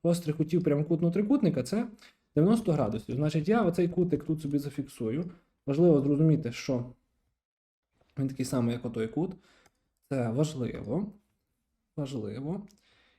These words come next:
І тоді, і що тоді? Скажемо, що тут, ра-, якщо повна сторона два д, то ця d, а це x. І тоді тангенсом бета буде x, що ділиться на d.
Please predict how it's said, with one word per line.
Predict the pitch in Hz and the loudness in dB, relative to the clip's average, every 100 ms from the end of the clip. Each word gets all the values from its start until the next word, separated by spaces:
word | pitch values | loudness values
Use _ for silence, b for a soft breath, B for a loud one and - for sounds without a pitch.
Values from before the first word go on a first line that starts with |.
| _ - | _ -2
І | 175 | 0
тоді, | 175 143 123 117 110 117 117 127 170 175 - _ _ - | 0 0 0 -2 -6 -6 -6 -4 -6 -8 -16 _ _ -14
і | 127 | -14
що | - 120 | -10 -10
тоді? | 120 113 110 110 175 185 - _ _ | -8 -10 -8 -6 -6 -8 -16 _ _
Скажемо, | - 165 160 135 127 | -6 0 2 2 0
що | 127 127 | 0 -4
тут, | - 175 127 - _ _ | 2 2 2 -4 _ _
ра-, | 135 139 | -4 -2
якщо | 117 131 - | 0 -2 -4
повна | 156 165 135 | 0 2 2
сторона | - 131 135 127 | 0 0 2 2
два | 127 127 | 2 2
д, | 127 110 - | 2 -2 -4
то | |
ця | 117 113 | -6 -4
d, | 113 113 143 196 _ - | -2 -2 -4 -8 _ -14
а | |
це | 123 - 226 | -12 -2 0
x. | 180 - _ b b | 0 -4 _ b b
І | 131 | -2
тоді | 170 196 | 4 4
тангенсом | 202 - 208 160 135 127 - 123 120 | 4 4 4 4 2 -2 0 0 2
бета | 117 233 247 - | 2 2 2 0
буде | 117 156 139 | 2 4 2
x, | 143 226 | 2 0
що | - - | -2 -4
ділиться | 120 151 196 175 | 2 4 4 2
на | 160 | 0
d. | 139 104 | 2 0